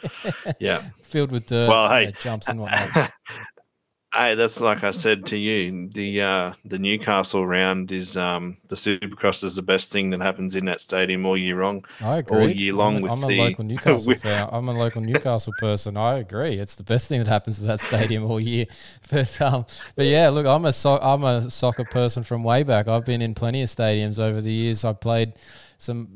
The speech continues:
Speaker 1: reasonably high level soccer myself before I just, you know, focused into the bikes. But, um,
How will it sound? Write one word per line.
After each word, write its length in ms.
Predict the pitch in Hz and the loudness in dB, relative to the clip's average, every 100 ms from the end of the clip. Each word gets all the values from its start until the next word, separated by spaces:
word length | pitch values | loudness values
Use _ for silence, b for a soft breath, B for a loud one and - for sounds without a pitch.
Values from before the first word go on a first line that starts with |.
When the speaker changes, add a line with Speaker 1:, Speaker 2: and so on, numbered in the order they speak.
| 117 | -8
Speaker 1:
reasonably 400 | 92 113 110 104 | -2 -2 0 -2
high 160 | 107 117 | 2 4
level 300 | 113 127 160 | 4 2 2
soccer 400 | - 117 104 104 101 | 0 0 0 -2 -2
myself 420 | 107 - 117 107 | -4 -2 -4 -4
before 340 | 110 - 117 | -10 -6 0
I 120 | 110 107 | 0 0
just, 340 | 107 113 - 127 | -2 -8 -8 -12
you 80 | |
know, 160 | 113 104 | -6 -6
focused 480 | - 113 107 110 - | -2 -4 -2 -6 -6
into 140 | 113 | -4
the 80 | 107 | -4
bikes. 420 | 101 107 101 - | 0 2 2 -2
But, 320 | - 107 - | -6 -8 -4
um, 200 | 113 107 | -4 -4